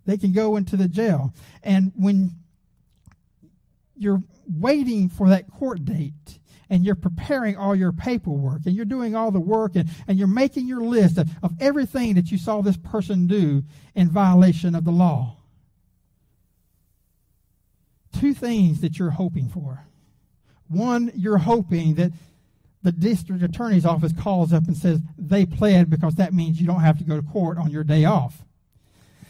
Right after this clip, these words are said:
And if that doesn't happen, then the other thing that we want to know is that when we go to trial and we present our case, that, that when we make our accusations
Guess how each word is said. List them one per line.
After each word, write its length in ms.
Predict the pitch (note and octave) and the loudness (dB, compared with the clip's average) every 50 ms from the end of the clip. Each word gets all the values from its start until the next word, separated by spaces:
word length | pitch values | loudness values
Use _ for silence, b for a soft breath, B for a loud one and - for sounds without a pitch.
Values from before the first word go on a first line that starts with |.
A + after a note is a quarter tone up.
| b b b b b b b b b b b b b _ _ - | b b b b b b b b b b b b b _ _ -4
And 140 | A3+ G#3+ | 0 2
if 140 | A3 F#3+ E3+ | 2 2 4
that 260 | F#3+ C#4+ D4+ C#4+ B3 | 4 2 2 2 4
doesn't 260 | G#3 G#3 F#3+ F3 - F#3+ | 6 8 8 8 6 6
happen, 400 | C#3 E3+ F#3+ F#3+ F#3 G#3+ G#3 G3+ | 6 6 6 6 4 2 2 2
then 380 | G3+ G3 F#3 F3+ E3 D#3+ D#3+ - - _ - | 4 4 4 4 2 0 -6 -14 -16 _ 0
the 160 | F#3 F3+ G#3+ | 2 4 6
other 160 | C4+ D4 C4+ | 6 4 4
thing 320 | G3+ - A3+ G3+ G3 F3+ E3+ | 2 0 2 2 4 4 4
that 120 | E3+ E3+ | 2 2
we 180 | E3+ F3 F#3+ F3+ | 4 4 6 6
want 500 | D#3+ D#3+ D#3 D3+ D#3 D#3+ - - - - _ _ _ _ _ _ _ _ _ - | 4 4 2 0 -2 -4 -8 -14 -20 -20 _ _ _ _ _ _ _ _ _ -6
to 100 | - E3 | -4 -2
know 480 | E3 F3 E3+ E3 D#3+ D#3+ D#3 D3+ D#3 D#3+ - - - _ _ _ - | 0 2 2 2 2 2 2 0 0 -2 -6 -8 -16 _ _ _ -4
is 140 | F#3 D#3 D#3+ | -4 -2 -2
that 140 | - G#3 | -2 -2
when 160 | G#3 F#3 F#3 F#3+ | 0 2 4 4
we 100 | G3 G3+ | 2 2
go 300 | E3+ F#3 B3 B3+ C4 C4 | 0 -2 -2 -2 -2 -2
to 160 | - C#4 A#3 | -4 -8 -10
trial 580 | - - - - A#3 A3 G#3 G3+ G3+ G3+ F#3+ | -10 -10 -10 -6 -2 0 0 2 2 2 2
and 80 | F#3+ G3 | 4 4
we 80 | G3 F#3 | 2 2
present 480 | E3 F#3 F3 E3 E3+ G#3 A#3+ A#3+ A3+ | 2 2 0 0 0 -4 -4 -4 -2
our 140 | A3 A3 G#3+ | -2 -2 -2
case, 360 | F3 - F#3 E3+ D#3+ D#3+ D3+ - | 0 0 2 4 4 4 4 2
that, 120 | E3 D#3 B B B | 0 -2 B B B
that 160 | B F#3 F#3 | B 0 0
when 140 | G3+ A3+ A#3 | 0 0 -2
we 100 | A#3+ B3 | -2 -2
make 300 | A#3 A3+ A#3+ C4+ C4+ - | -2 0 2 2 2 2
our 180 | C4+ B3+ B3 - - | 0 -4 -4 -6 -6
accusations 1300 | A#3 A#3+ C4 C4 - - C4+ B3 G3+ G3+ B3+ B3 B3 G#3+ - - - F#3 F3 D#3+ D3+ - - - - - | -4 -2 -2 -2 -4 -4 -6 -6 -4 -2 -2 -2 -2 -2 -4 -4 -6 -6 -6 -6 -8 -12 -14 -18 -20 -20